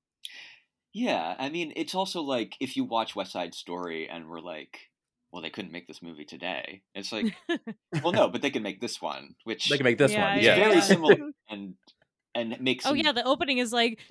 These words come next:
Speaker 2: "Did you know gentrification is bad?" <laughs> It's
Speaker 3: Yeah.
Speaker 2: like, "Oh."
Speaker 1: <laughs> But that's it, but it's all, like, it's all there in the original text, like
Speaker 2: No, yeah, exactly. But, like, I like that, like,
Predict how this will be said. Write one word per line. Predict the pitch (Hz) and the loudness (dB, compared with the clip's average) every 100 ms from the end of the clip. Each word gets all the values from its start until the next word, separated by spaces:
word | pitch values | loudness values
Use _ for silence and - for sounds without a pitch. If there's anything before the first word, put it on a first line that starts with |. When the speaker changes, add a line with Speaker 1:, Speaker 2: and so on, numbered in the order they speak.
| - | -4
Speaker 2:
"Did | 294 | -4
you | 302 | -2
know | 302 330 359 381 349 - 185 | -2 2 2 2 -2 -8 -4
gentrification | 254 226 269 254 - 285 311 359 277 | -4 -2 -4 -4 0 0 0 -2 -2
is | 214 170 | -4 -2
bad?" | 202 233 269 302 349 440 | -2 0 0 -2 -6 -6
<laughs> | - | -4
It's | 277 185 | 2 4
Speaker 3:
Yeah. | 135 139 - - | 8 8 6 0
Speaker 2:
like, | 139 147 | -2 0
"Oh." | - - 110 139 139 117 - - 101 - - 110 | -2 -2 -4 -2 -2 -4 -6 -6 -12 -6 -6 -4
Speaker 1:
<laughs> | - 160 | -4 -2
But | 214 | 2
that's | 254 - | 2 2
it, | 359 - 180 | -2 0 2
but | 240 | 4
it's | 220 220 240 | 2 -2 -2
all, | 254 220 127 | 0 0 2
like, | 117 98 - | 0 0 -4
it's | 147 214 | -6 0
all | 185 92 | 0 0
there | 90 85 98 95 82 | -4 -2 -2 -4 -6
in | 80 85 | -10 -12
the | 82 78 | -12 -10
original | 80 - 76 67 | -10 -12 -14 -18
text, | - - 80 - - - | -12 -10 -10 -12 -20 -8
like | 262 | -4
Speaker 2:
No, | 349 440 440 294 | -2 0 -2 -2
yeah, | 277 330 320 | -4 -4 -4
exactly. | 214 196 247 254 214 | -4 -6 -8 -6 -6
But, | 202 202 | -6 -6
like, | 220 214 | -6 -2
I | 254 | 0
like | 254 262 277 - | 2 0 -2 -6
that, | 226 | -6
like, | 226 208 | -6 -8